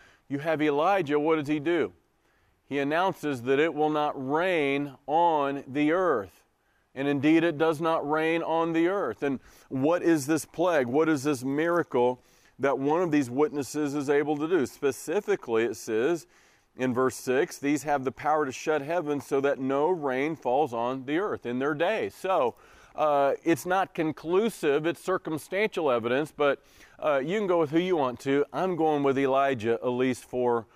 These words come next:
one of them. Now, uh, not only on the Mount of Transfiguration was Elijah seen, testifying that Jesus is the Son of God,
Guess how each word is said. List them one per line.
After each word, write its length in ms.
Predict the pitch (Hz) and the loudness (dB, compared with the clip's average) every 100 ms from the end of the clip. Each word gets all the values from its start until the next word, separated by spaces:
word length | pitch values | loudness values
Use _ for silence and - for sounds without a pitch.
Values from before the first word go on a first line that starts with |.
| - _ - | -20 _ -16
one 440 | 117 131 135 131 | -6 0 0 0
of 300 | 120 120 95 | 0 0 0
them. 280 | 120 107 101 | -2 -2 -2
Now, 240 | 139 101 - - - - - | -2 -2 -6 -20 -20 -20 -8
uh, 240 | - 143 135 | 0 0 2
not 220 | 151 160 | 0 2
only 240 | 165 214 | 2 2
on 120 | 196 170 | 0 0
the 60 | |
Mount 200 | 160 156 | 0 0
of 80 | 139 | -2
Transfiguration 1000 | - 160 - 156 143 135 131 131 160 151 | -4 -6 -4 -4 -4 0 0 0 -4 -6
was 460 | 131 139 135 127 - | -2 0 0 -2 -6
Elijah 580 | 123 131 127 180 202 175 | -4 -2 0 0 0 -2
seen, 540 | 151 - 123 120 185 175 _ _ _ _ _ | -4 -4 -2 -2 -6 -10 _ _ _ _ _
testifying 760 | - 151 - 139 - 135 135 135 | -4 -4 -2 -8 -4 0 0 0
that 140 | 120 | -2
Jesus 440 | 110 139 147 123 110 | -2 0 0 -2 -2
is 220 | 143 120 | 0 -2
the 120 | 120 | -6
Son 300 | - 156 139 | -10 -6 -4
of 160 | 117 101 | -4 -4
God, 380 | 117 117 139 | -2 0 -2